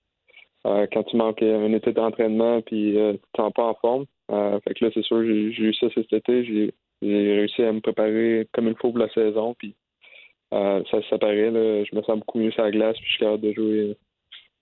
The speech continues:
un, un peu mon, mon style de jeu que j'ai tout le temps joué, là, en apportant de l'offensive. Fait que,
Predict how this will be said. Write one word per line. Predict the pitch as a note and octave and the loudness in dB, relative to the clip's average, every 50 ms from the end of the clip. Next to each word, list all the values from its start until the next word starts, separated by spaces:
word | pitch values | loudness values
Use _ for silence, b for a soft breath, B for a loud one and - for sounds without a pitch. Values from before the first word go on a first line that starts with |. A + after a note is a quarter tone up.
| _ _ | _ _
un, | A2+ G#2+ G2+ F#2+ G#2 G#2 | -2 -2 0 0 0 -2
un | |
peu | G2 - A#2+ A#2 A2+ | 0 0 0 2 2
mon, | A2+ A2 A2 G#2+ | 2 2 2 2
mon | G#2+ G#2+ G#2+ G#2+ | 0 0 0 -2
style | - - A#2+ A#2 | -2 -2 0 2
de | A#2 A2 A2 | 2 2 2
jeu | A2+ A#2 A#2+ A#2 | 2 0 0 0
que | - - A2+ A2 G#2+ A2 A2 | 0 -2 0 0 0 0 -2
j'ai | A2+ A2 | -4 -6
tout | - - | -6 -4
le | G#2+ | -2
temps | - A2+ A2 A2 G#2 | -2 0 0 0 0
joué, | G#2+ A2 A2+ A#2 B2 | 0 0 2 2 2
là, | B2 A#2+ A#2 A2+ G#2+ G#2 G#2 - - _ _ _ _ _ _ _ _ - | 2 0 0 0 0 -2 -4 -8 -14 _ _ _ _ _ _ _ _ -4
en | A2 G#2+ | -2 -2
apportant | G#2+ G2+ - G#2+ - - A2+ | 0 0 -2 -4 -2 -2 0
de | A2 | 0
l'offensive. | G#2+ G#2+ - A#2 G#2+ G#2+ - - A#2+ B2 A#2+ - | -2 -2 -2 -2 -4 -4 -4 -4 -4 -4 -2 -2
Fait | - G2+ | -4 -4
que, | - | -4